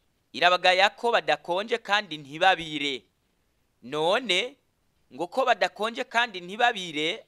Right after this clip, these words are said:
ari akazuyazi, Imana ivuga ngo, igomba ibadahwe. Murazi yuko umuntu adashobora kudahwa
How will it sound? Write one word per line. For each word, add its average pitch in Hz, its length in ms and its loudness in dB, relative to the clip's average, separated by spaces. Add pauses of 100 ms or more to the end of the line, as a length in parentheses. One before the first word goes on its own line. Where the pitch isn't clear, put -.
ari 180 160 6
akazuyazi, 147 1160 0 (240)
Imana 196 340 2
ivuga 147 340 -2
ngo, 127 320 -4 (380)
igomba 147 600 -4
ibadahwe. 139 880 0 (400)
Murazi 269 340 -2
yuko 277 240 -12
umuntu 175 500 -6
adashobora 160 500 -2
kudahwa 143 720 0